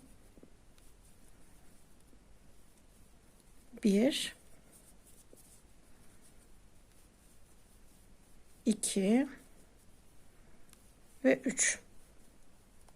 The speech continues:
Şalımızın ilk sırasında üçerli olmak üzere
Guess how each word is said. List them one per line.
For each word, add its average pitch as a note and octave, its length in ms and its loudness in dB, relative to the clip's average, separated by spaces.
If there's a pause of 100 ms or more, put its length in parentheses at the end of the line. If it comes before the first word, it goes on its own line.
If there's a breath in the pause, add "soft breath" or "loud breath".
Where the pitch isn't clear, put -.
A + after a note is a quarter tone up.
(1160)
Şalımızın C4+ 640 12
ilk F4+ 220 8
sırasında G#3 800 10 (840 soft breath)
üçerli C#4 580 12
olmak C4+ 440 12
üzere G3+ 460 8